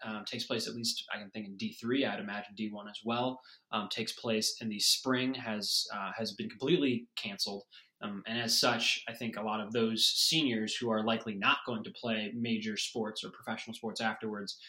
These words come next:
are, are potentially going to have another chance, a second chance, um, at playing again next year. Um, the big question that kind of throws in the mix here, right, is how does that implicate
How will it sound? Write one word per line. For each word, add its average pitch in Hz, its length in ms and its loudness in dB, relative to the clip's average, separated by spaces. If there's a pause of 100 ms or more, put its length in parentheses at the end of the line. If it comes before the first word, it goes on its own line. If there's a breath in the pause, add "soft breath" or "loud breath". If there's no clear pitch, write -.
(320 loud breath)
are, 107 460 0
are 104 360 -2 (140)
potentially 123 480 2
going 113 240 2
to - 140 -4
have 104 480 0
another 104 360 -4
chance, 101 400 -2
a - 40 -6
second 101 320 -4
chance, - 520 -4 (280 loud breath)
um, 101 220 -2
at 95 120 -6
playing 110 220 -4
again 101 340 -4 (140)
next 107 400 -2
year. 98 320 -4 (380 soft breath)
Um, 101 340 -2
the 120 60 -2
big 113 200 2
question 123 360 4
that 117 200 2
kind 113 120 0
of - 120 -10
throws 113 240 4
in 107 80 0
the 110 80 2
mix 165 240 6
here, 123 440 4 (100)
right, 113 320 4 (360 soft breath)
is 120 480 2
how 131 200 4
does 123 80 2
that 117 100 4
implicate 113 460 -2